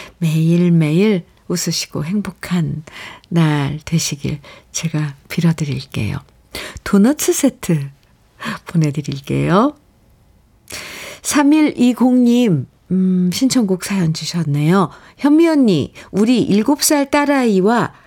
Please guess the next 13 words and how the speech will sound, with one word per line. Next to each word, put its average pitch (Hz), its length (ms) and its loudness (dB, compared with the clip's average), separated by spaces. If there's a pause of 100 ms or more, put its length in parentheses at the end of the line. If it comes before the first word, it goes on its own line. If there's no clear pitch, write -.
(140)
열 180 220 2
살 302 300 0
조카가 202 680 0 (220)
다음 226 340 2
주에 214 420 0 (240)
장기자랑 202 920 2
나간다고 185 840 2 (180)
어제부터 202 600 0
맹연습 269 1000 2
중이네요. 202 600 2 (460)
팀명은 302 760 2
토끼 - 520 0
자매로 170 1300 0